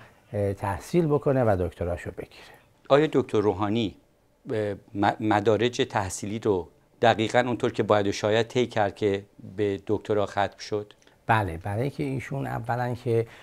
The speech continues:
Speaker 1: فارغ التحصیل دانشکدهٔ حقوق دانشگاه تهران بود و دورهٔ این تحصیل چهار ساله است که معادل بی اِی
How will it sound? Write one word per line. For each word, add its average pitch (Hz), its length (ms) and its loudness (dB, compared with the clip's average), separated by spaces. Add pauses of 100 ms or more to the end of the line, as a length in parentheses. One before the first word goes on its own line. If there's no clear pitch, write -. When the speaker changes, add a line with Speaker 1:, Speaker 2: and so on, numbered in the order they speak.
(120)
Speaker 1:
فارغ 113 280 2
التحصیل 110 640 0
دانشکدهٔ 104 960 0 (120)
حقوق 117 260 2
دانشگاه 107 500 2
تهران 110 600 2
بود 113 300 -2 (540)
و 113 180 2
دورهٔ 107 800 2 (100)
این 117 260 -2
تحصیل 110 680 -4
چهار 117 360 0
ساله 98 380 2
است 117 380 0 (300)
که 135 160 0
معادل 117 920 2 (920)
بی 120 320 0
اِی 127 300 2